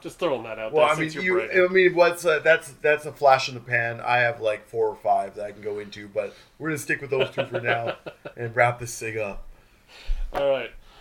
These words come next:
Speaker 1: Hope you had fun listening to us this week. We'll be back next week, of course.
Speaker 2: Yeah,
Speaker 1: Uh, this has been
Speaker 2: um,
Speaker 1: the For the Love podcast.
Speaker 2: Yeah, and once again, we changed up the format just to make it a little more loose, a little more comfortable,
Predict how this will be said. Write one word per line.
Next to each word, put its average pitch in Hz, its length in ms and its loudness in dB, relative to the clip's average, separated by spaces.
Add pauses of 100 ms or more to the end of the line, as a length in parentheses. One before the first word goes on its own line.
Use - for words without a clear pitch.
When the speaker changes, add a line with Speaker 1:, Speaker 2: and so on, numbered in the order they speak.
Speaker 1:
Hope 180 180 -4
you 185 60 6
had 180 160 8
fun 180 240 4
listening 175 420 0
to 185 180 -4
us 165 120 -4
this 175 200 -4
week. 214 280 -4 (420)
We'll 156 140 -4
be 147 140 -6
back 147 340 2
next 143 240 -4
week, 151 180 -6
of 139 120 -14
course. 202 480 -4 (1200)
Speaker 2:
Yeah, 131 240 6
Speaker 1:
Uh, 135 80 0
this 147 120 -4
has 120 220 4
been 160 120 0
Speaker 2:
um, 151 80 -2
Speaker 1:
the 151 160 -2
For 175 360 0
the 160 120 0
Love 151 320 4
podcast. 190 680 -2 (1200)
Speaker 2:
Yeah, 160 380 0 (100)
and 135 500 -2 (120)
once 139 240 2
again, 143 240 2
we 127 80 -10
changed 156 260 0
up 170 100 -8
the - 80 -10
format 160 480 0
just 170 200 -16
to 170 60 -10
make 147 180 -8
it - 20 -12
a 135 60 -10
little 143 180 -2
more 131 200 -6
loose, 135 280 -14
a 135 40 -2
little 139 120 -2
more 131 140 -2
comfortable, 127 580 -4